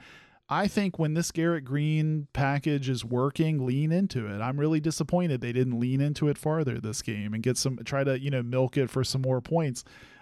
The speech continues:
I, I'm hoping that they continue to do that. I, I like them leaving Garrett Green out there,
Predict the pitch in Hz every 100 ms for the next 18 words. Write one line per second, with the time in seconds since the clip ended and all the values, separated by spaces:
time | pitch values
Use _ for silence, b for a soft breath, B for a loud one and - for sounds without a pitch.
0 | B 131 135 - 139 160 151 160 175 160
1 | 147 143 147 139 - 135 147 147 139 -
2 | 120 123 131 147 151 147 151 B B B
3 | B - 139 160 147 160 180 160 151 160
4 | 160 151 147 151 123 131 143 131 131 143
5 | 147 143 143